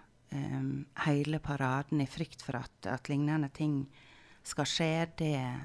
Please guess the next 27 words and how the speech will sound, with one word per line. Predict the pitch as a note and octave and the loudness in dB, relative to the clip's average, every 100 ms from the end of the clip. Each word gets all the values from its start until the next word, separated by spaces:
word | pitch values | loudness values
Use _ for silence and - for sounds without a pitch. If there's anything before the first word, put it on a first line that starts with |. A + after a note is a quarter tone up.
| - - | -10 -2
det | D3+ | 0
viser | D3+ D3 - - F#3 | 2 0 -2 -2 -2
bare | D#3 C3 C#3+ E3 D3 B2+ B2 - - - - - - - - - - - - - - - | 2 2 2 0 0 -2 -6 -18 -20 -20 -20 -20 -20 -20 -20 -20 -20 -20 -20 -20 -20 -18
hva | - F3+ | 2 4
de | D3 | 4
står | - D3 C#3 | 2 0 0
i. | C#3 | -2
Det | C#3 D3 | 0 2
viser | D3+ - - | 2 0 -2
hvor | C#3+ | 0
viktig | C#3 - D#3+ D3 | -2 -4 -2 0
det | |
er | C#3 | 0
at | B2 - | -2 -4
vi | C3 | -8
fortsetter | - D#3 - A#2+ - | -4 -4 -4 -6 -6
å | C3+ | -4
kjempe | B2+ C3 D#3 | -4 -2 -4
for | - C#3 B2+ | -4 -2 0
mangfold | B2+ C3 - C3+ C#3 | 0 -2 -4 -4 -2
og, | C#3 - | -2 -4
og | D3 | -6
frihet | C#3+ C3+ A#2+ - - | -4 -4 -4 -8 -8
og, | D#3+ C#3+ C#3 | -6 -4 -4
og | - C#3 | -4 -4
kjærlighet. | - C3 C3 C3 C3+ - | -2 -2 -2 -4 -6 -6
Så, | - | -2